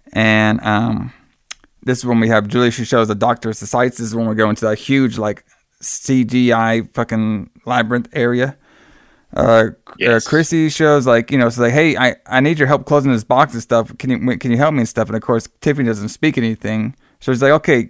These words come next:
Speaker 1: you're gonna help me? Let, let's help me get this box so we can get my dad and get out of here." All right. So now Julie, um, uh, Julia and the doc, they're, they're walking to the Maze City now. All right.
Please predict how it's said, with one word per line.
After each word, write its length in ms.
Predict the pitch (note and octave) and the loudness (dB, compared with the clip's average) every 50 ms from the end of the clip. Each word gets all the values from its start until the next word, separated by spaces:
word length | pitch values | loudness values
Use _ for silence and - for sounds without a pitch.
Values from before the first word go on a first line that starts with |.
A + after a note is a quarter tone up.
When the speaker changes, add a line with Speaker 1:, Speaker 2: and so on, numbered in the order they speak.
| _ - | _ -10
Speaker 1:
you're 80 | - | -4
gonna 140 | D3 C#3+ C3 | -2 0 0
help 160 | C3 D#3+ A#2+ | 2 0 0
me? 240 | E3+ F3+ E3+ E3 - - | -2 -2 -4 -6 -6 -6
Let, 220 | B2+ B2 A#2 - | -6 -8 -6 -6
let's 180 | B2+ B2+ B2+ - | -6 -8 -6 -2
help 160 | - E3 A2 - | -2 0 0 0
me 120 | E3+ C#3+ | 0 -2
get 220 | A#2+ - C#3+ C#3+ | -2 -2 -2 -2
this 160 | - C3+ A#2 - | -2 -4 -6 -2
box 340 | - C3 B2+ C3 C3 - | -2 0 0 0 0 -2
so 80 | - C3 | -4 -4
we 100 | B2 B2 | -4 -2
can 100 | A2 A#2 A2 | -2 -2 -2
get 160 | A#2 B2+ G2 | -2 -2 -2
my 160 | A#2+ A#2+ A#2+ | -2 -2 -2
dad 160 | A2+ A2 A#2 A#2 | -2 -2 -2 -2
and 80 | A#2 | -2
get 80 | A#2 A#2 | -2 -2
out 140 | A#2+ A#2+ A2+ | -2 -2 -4
of 80 | G#2 | -4
here." 240 | A2+ A#2 - - - _ _ _ _ _ - - - | -8 -10 -14 -16 -20 _ _ _ _ _ -20 -14 -10
All 40 | G#2+ | -6
right. 180 | A2 B2 - - _ _ _ _ _ _ _ - - - - _ _ _ _ _ _ _ _ _ _ _ _ _ _ _ _ _ | -4 -6 -6 -6 _ _ _ _ _ _ _ -20 -20 -20 -20 _ _ _ _ _ _ _ _ _ _ _ _ _ _ _ _ _
So 180 | - - - | -6 -2 0
now 260 | B2+ C#3 C#3+ E3 F#3 E3+ | 2 4 4 4 4 4
Julie, 440 | C3+ C#3 D#3 E3 E3 D#3+ D#3+ D#3 D3 | 2 0 0 0 2 2 0 0 -2
um, 640 | - - - B2+ B2+ B2+ B2+ B2 A#2+ A#2 B2+ B2 - - _ _ _ _ _ _ _ _ _ _ - - _ _ _ _ _ - - E2 - - | -2 -2 -2 0 2 2 2 2 2 0 -2 -4 -8 -16 _ _ _ _ _ _ _ _ _ _ -20 -20 _ _ _ _ _ -16 -16 -14 -8 -2
uh, 440 | C3 A#2+ A2+ A2 G#2+ G#2+ G#2+ G#2 - _ _ _ _ _ _ | 0 2 4 4 4 4 2 -2 -6 _ _ _ _ _ _
Julia 400 | - - D3+ D#3+ E3 E3 D#3+ D3 - | -4 0 2 4 4 4 4 2 2
and 180 | C#3 C3 B2+ | 2 0 2
the 60 | A#2+ | 2
doc, 240 | A2+ A2 B2 B2 B2 | 2 2 2 2 2
they're, 220 | B2+ B2+ B2 B2+ B2+ - | 2 2 2 2 0 0
they're 180 | C3 B2+ B2+ | 2 2 4
walking 260 | B2+ C#3 D3+ D3 C#3 A2 | 4 4 2 2 0 -4
to 80 | C3 | -4
the 120 | A#2 A2+ A2 | -2 0 2
Maze 460 | A#2 C3 C#3+ C#3+ C3 - - - A2 | 2 4 4 2 0 -2 -4 -8 -4
City 260 | - C3+ B2 A2 G2+ | -2 -2 0 0 -2
now. 200 | F#2+ F#2+ - - - - _ _ _ _ _ _ _ _ _ _ B3 - | -8 -10 -12 -16 -18 -20 _ _ _ _ _ _ _ _ _ _ -14 -8
All 80 | - A2+ | -4 -2
right. 280 | G2 A#2+ C3+ - - | -2 -2 -2 -4 -8